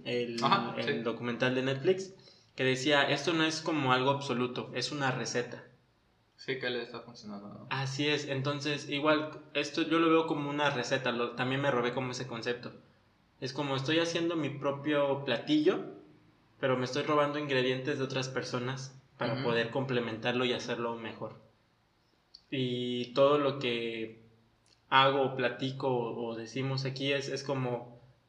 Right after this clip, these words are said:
Speaker 1: un gran platillo, pero robándome recetas de otras personas.
Speaker 2: Que sientes que te pueden ayudar, ¿no?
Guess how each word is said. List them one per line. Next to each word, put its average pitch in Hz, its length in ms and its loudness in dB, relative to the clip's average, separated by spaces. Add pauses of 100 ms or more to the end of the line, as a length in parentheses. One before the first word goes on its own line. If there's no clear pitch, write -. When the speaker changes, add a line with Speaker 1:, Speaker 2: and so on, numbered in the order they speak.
(500)
Speaker 1:
un 131 200 -2
gran 143 260 4
platillo, 160 600 2
pero 123 220 4
robándome 123 480 2
recetas 117 420 -4
de 117 60 -2
otras 117 260 -6
personas. 110 720 -12
Speaker 2:
Que 120 140 -8
sientes 117 260 -6
que 117 60 -14
te 107 100 -14
pueden 110 280 -6
ayudar, 101 320 -4
¿no? 98 180 -10